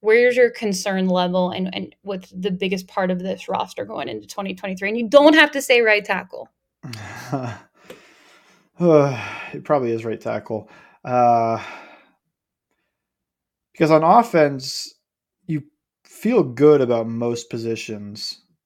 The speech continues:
Speaker 2: and you think you may have been able to add some dynamic, dynamicism to the running back room in Chase Brown. You think Joe Burrow, T Higgins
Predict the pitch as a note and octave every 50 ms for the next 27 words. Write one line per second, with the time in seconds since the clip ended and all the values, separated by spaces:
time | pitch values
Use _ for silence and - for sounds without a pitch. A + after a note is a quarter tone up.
0 | _ _ _ _ _ - C3 B2+ A#2+ A#2 A#2 A#2 A#2 A2+ A#2+ A#2+ A2+ - - -
1 | - - D#3+ D#3+ D#3+ D#3 - D#3+ D3+ C#3 C3 B2+ B2 B2 B2 A#2+ A2+ A#2 A#2+ A#2
2 | A#2 A2 A2 A2 A2 - - C#3 B2+ B2 A#2+ - - - A#2 A2+ A2 A2 A2+ A2+
3 | A2+ A2+ A2+ A#2 A#2 A#2 - _ _ - C#3 - A#2 A2+ A#2 A#2 A#2 A#2 A#2 A#2
4 | A2 - B2+ B2 A#2 A#2 A#2 A2+ A2 A2 - B2+ A2 G#2+ G#2 G#2+ A2+ A#2 B2 B2
5 | B2 A#2+ C3 B2+ B2+ B2+ - C3 C3 B2+ A#2+ A#2 A2+ - - A#2+ A#2 A2+ - -
6 | B2 B2+ B2 B2 B2 A#2+ A#2 A2+ G#2+ - - - D#3+ D#3+ D#3+ D3+ - - _ -
7 | - - - _ _ - - A#2+ A2+ G2+ - B2 B2+ B2+ B2+ B2 B2 A#2+ A#2+ A#2+
8 | A#2+ A#2+ A#2+ - - B2 A2+ A2 A#2+ A#2+ A#2 A#2+ A2+ A2+ A2 G#2+ - - -